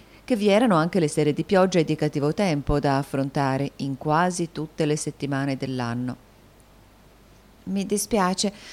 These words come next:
veramente mi dispiace di lasciarvi, mia gentile amica", disse Caterina, sulla quale avevano fatto una profonda impressione gli affettuosi sensi della povera pittrice di miniature.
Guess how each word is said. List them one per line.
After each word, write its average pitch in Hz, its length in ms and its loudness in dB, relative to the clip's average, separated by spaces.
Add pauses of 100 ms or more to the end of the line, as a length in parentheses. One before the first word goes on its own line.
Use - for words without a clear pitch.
(140)
veramente 240 480 6
mi 214 100 4
dispiace 202 560 4
di 175 80 2
lasciarvi, 170 640 2
mia 185 200 2
gentile 175 460 0
amica", 160 420 0 (400)
disse 202 340 2
Caterina, 170 520 2
sulla 156 240 0
quale 175 340 2
avevano 151 360 2
fatto 160 300 -4
una 151 120 0
profonda 170 440 -2
impressione 147 760 0 (240)
gli 160 120 -2
affettuosi 160 580 0
sensi 147 460 -2
della 131 220 0
povera 143 400 -2
pittrice 139 520 -8
di 135 120 -6
miniature. 131 680 -6